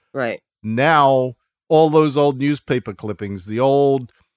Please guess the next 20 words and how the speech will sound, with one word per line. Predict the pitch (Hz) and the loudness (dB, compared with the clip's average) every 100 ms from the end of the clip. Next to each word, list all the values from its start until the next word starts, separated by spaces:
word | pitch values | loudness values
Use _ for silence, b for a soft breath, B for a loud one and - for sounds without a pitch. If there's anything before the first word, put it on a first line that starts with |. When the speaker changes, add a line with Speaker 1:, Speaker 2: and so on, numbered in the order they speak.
| _ - | _ -8
Speaker 2:
uh, | 117 117 113 120 | -4 -2 -2 -4
you | 139 | -6
know, | 123 107 107 | -4 -2 -4
the | 98 107 | -6 -8
prosecution | - 147 - 131 - 151 139 139 123 | -2 -2 -2 -8 -6 -4 -4 -6 -4
of | 117 107 98 | -6 -8 -8
the, | 113 113 110 110 107 | -4 -2 -4 -6 -10
the | 104 110 | -10 -8
leaders | 117 139 131 123 117 | -4 -2 -2 -6 -8
of | 104 | -10
Scientology | - 123 117 135 127 127 107 117 | -8 -6 -6 -6 -6 -6 -10 -10
in | 113 110 | -8 -6
Washington, | 117 - 110 107 | -6 -6 -10 -10
D | 101 127 | -8 -8
C | 120 - 110 107 | -8 -8 -8 -8
by | 90 110 107 104 | -6 -6 -4 -6
the | 98 104 | -10 -14
Department | 90 - 131 120 110 104 | -16 -16 -12 -12 -12 -16
of | 95 | -10
Justice, | 135 131 - 120 107 - | -6 -6 -6 -10 -10 -12